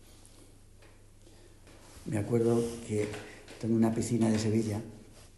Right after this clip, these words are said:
pues llevé a mi hermano, que quería que me acompañara a nadar.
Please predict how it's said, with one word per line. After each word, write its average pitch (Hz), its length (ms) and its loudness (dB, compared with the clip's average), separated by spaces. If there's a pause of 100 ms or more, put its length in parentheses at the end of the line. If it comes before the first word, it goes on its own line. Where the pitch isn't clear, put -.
(1080)
pues 110 200 -8 (240)
llevé 107 380 -2
a 120 40 4
mi 120 80 4
hermano, 101 360 0 (1600)
que - 260 -12 (1800)
quería 107 240 0
que 107 80 0
me 107 100 2
acompañara 82 600 -6
a 80 60 -12
nadar. 95 360 -10